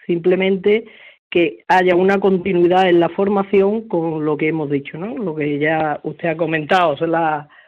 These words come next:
la, el objetivo de sensibilizar a, a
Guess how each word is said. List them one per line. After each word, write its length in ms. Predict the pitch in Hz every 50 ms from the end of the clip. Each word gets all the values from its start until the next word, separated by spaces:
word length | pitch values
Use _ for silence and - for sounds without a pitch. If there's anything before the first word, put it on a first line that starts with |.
| _ _ _ _ _ _ -
la, 580 | - 160 170 165 160 160 160 151 151 151 156 -
el 160 | 165 170 170
objetivo 400 | 160 170 160 - 196 190 190 196
de 180 | 190 196 190
sensibilizar 880 | - 190 185 180 175 - 175 170 165 170 160 165 - 190 190 185 180 175
a, 560 | 175 165 165 160 156 151 147 147 147 147 - -
a 320 | 147 151 147 151 151 143